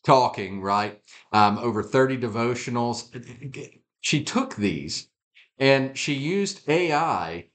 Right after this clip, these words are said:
to transcribe them, you know, go from sound to actual words. And then she compiled them together in a book that, that she put together. And it's a rough draft and we're working on it now and that sort of thing. But this wonderful, wonderful thing that she's done over,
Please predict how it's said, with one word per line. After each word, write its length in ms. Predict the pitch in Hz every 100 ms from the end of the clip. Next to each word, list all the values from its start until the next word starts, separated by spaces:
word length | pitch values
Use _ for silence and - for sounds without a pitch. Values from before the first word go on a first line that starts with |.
| _
to 140 | 123
transcribe 1080 | 123 - 143 135 - - 170 180 196 127 85
them, 320 | 82 - 78
you 80 | 87
know, 160 | 92
go 200 | 92 107
from 360 | 113 117 101 101
sound 840 | - - 151 165 117 98 110 113 - - _
to 80 | 127
actual 520 | 113 123 - 120 110
words. 360 | 123 151 147 123
And 160 | 123
then 100 | 160
she 180 | 165 180
compiled 680 | 165 135 120 - 147 175 175
them 160 | 170
together 580 | 139 131 110 135 160 139
in 160 | 113 127
a 80 | 113
book 580 | 101 123 226 139 - - _ _ _ _
that, 520 | 123 135 135 139 -
that 220 | 143 139
she 160 | - 151
put 300 | 143 170 -
together. 540 | 151 170 233 233 104
And 100 | 95
it's 120 | 101
a 60 | 110
rough 340 | 110 156 -
draft 520 | 113 113 123 123 117 113
and 100 | 104
we're 100 | 107
working 400 | 101 110 110 98
on 180 | 95
it 120 | 98 -
now 360 | 95 95 98
and 100 | 92
that 180 | 92 92
sort 260 | - 101 95
of 120 | 92
thing. 240 | 101 95
But 160 | 98 101
this 180 | 113 131
wonderful, 640 | 135 180 262 294 233 220
wonderful 400 | 214 214 208 190
thing 320 | - 202 208
that 160 | 143 -
she's 240 | 135 120
done 240 | 151 160
over, 260 | 131 131 -